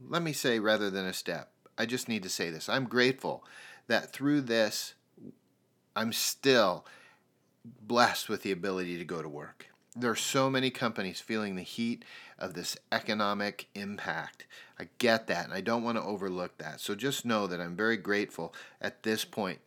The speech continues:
and this crisis is hitting us all equally. So I, I, I don't want to diminish the fact that some companies can't open their doors.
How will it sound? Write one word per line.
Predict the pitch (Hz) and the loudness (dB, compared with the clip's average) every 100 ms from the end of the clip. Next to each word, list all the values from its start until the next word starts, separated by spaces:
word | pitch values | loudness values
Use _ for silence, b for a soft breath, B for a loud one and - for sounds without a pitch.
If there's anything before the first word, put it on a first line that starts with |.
| - | -8
and | 110 | -4
this | 120 - | -4 -4
crisis | - 131 127 127 - | 2 2 2 -2 -2
is | 107 | -4
hitting | - 113 104 | -2 -2 -2
us | 95 - | -4 0
all | 92 - | 0 0
equally. | 87 - 85 76 76 B B B | -10 -10 -10 -10 -14 B B B
So | - 110 | -4 0
I, | 107 | 0
I, | - 104 80 | 0 -2 -2
I | |
don't | 101 117 85 | 0 0 0
want | 104 | -4
to | 98 | -4
diminish | 85 95 95 104 101 - | -4 -6 -4 -2 -4 -6
the | 90 | -6
fact | - 87 - | -2 -2 -2
that | - | -8
some | - - 143 | 0 2 2
companies | 135 101 85 85 82 | 0 -4 -4 -8 -8
can't | - 131 104 - | -6 -2 -2 -4
open | 90 92 87 | -10 -10 -8
their | 87 90 | -6 -2
doors. | 110 104 - - | 0 0 -4 -14